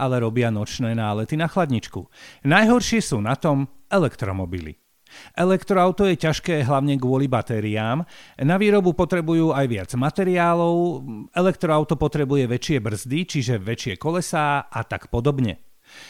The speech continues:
Predstavte si, že v Británii majú aj britskú parkovaciu asociáciu a tá zodvihla varovný prst a hovorí: "Pozor! Staré, viac podlažné parkoviská môžu mať s ťažkými elektroautami problém."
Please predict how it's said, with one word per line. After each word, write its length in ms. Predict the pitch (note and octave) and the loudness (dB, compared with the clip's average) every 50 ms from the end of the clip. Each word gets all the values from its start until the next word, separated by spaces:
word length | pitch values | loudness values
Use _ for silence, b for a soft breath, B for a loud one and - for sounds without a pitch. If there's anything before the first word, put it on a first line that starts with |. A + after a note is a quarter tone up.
| B B B | B B B
Predstavte 560 | - F3+ F#3 - - - G3 F#3 E3+ - G3 F3 | 2 2 2 2 0 0 0 0 0 0 -2 -2
si, 160 | - G3+ G3+ | 0 -2 -2
že 240 | E3 E3+ E3+ C#3 A2+ | 2 2 2 2 0
v 80 | A2 | -2
Británii 800 | G#2+ G#2+ - D3+ D3+ - F#3+ E3+ E3 D#3+ D#3 D#3 D#3 D#3+ F3 F3+ | -4 -2 -2 -2 0 0 -2 -2 0 0 0 -2 -2 -2 -2 -2
majú 320 | F3+ E3 D#3+ D#3+ D#3+ D#3+ - | 0 0 0 0 0 0 -2
aj 240 | - C3+ C3 B2+ A#2+ G2+ | -2 -2 -2 -2 -2 -2
britskú 560 | G2 C3+ D#3+ F3 - - - - - G3 G3 E3+ - | -2 -2 -2 -2 -4 -6 -8 -4 -2 -2 -2 0 0
parkovaciu 640 | D3+ C3 B2+ - - C#3 B2 A#2+ - - - B2 A2+ - | 0 0 0 0 -4 -2 -2 -2 -2 -2 -4 -4 -4 -4
asociáciu 880 | A#2+ A#2+ - F#3 E3+ - - D3+ B2+ A#2 A2 - - - A#2+ G#2 F#2 D#2+ B B B B B B B B B B _ | -6 -6 -4 -4 -6 -4 -4 -2 -2 -2 -4 -6 -6 -8 -6 -6 -6 -8 B B B B B B B B B B _
a 100 | - C3 - | -8 -8 -6
tá 400 | - - C3+ B2+ C3+ D3+ F3+ F3+ | -2 0 2 2 4 2 2 0
zodvihla 560 | C#3 C3+ C#3+ B2 B2 C#3+ D#3 D3 F3+ E3+ D#3+ | 0 0 0 0 0 0 -2 0 0 0 0
varovný 400 | D3+ C#3 C3+ B2+ A2+ A2 G#2 G2 | 0 2 2 0 0 0 -2 -2
prst 320 | - - D3+ F3+ - - - - | -2 -2 -4 -4 -4 -8 -8 -4
a 80 | G2+ G2 | -2 0
hovorí: 560 | C3+ C3 D3 D#3 D3+ D3 C#3+ C#3+ C#3 - - - - _ _ - | 0 0 2 0 0 0 0 -2 -4 -6 -10 -20 -20 _ _ 0
"Pozor! 480 | - A3 A3+ - - - E2+ D2+ D#2+ - - - _ _ _ _ _ _ _ _ _ _ | 2 2 2 0 -2 -6 -8 -8 -10 -14 -18 -20 _ _ _ _ _ _ _ _ _ _
Staré, 640 | - - - - C3+ A#2 A2+ G#2+ G#2+ A2 B2 D#3 - B B B B B | -10 -8 -6 -4 -2 -2 -2 -2 -2 -2 -2 -4 -4 B B B B B
viac 320 | B A2 A#2+ C3+ C#3 - | B -2 0 0 0 0
podlažné 560 | - - D3 C3+ D3 D3+ D#3 C#3 F3 F3+ F3+ - | 0 0 0 2 2 2 0 0 0 -2 -2 0
parkoviská 720 | - A#2+ A2+ - C#3+ B2+ B2 A#2 - - - D#3 C#3+ D3+ | 0 -2 -2 -2 -4 -4 -4 -4 -6 -6 -4 -2 -2 -2
môžu 400 | E3 E3+ F3 F#3 F#3+ D#3+ G#3 G3 | -2 -2 -2 -2 0 0 0 0
mať 120 | F3+ E3+ - | 0 -2 -4
s 100 | - - - | -4 -4 -4
ťažkými 480 | D#3 D3+ - - G3+ G3 F#3 D3+ - - | -4 -4 -2 -2 0 0 0 0 -2 -2
elektroautami 800 | A#2+ C3 D3 C#3+ - F3+ E3+ D#3+ D#3+ D#3 - F3 E3 E3 E3+ - | -2 -2 -2 -2 -2 -2 0 0 0 0 0 -2 -2 -2 -2 -2
problém." 480 | - D#3+ D3+ C3+ A#2+ G#2+ F#2 D#2 C#2 | 0 0 0 0 0 -2 -4 -4 -10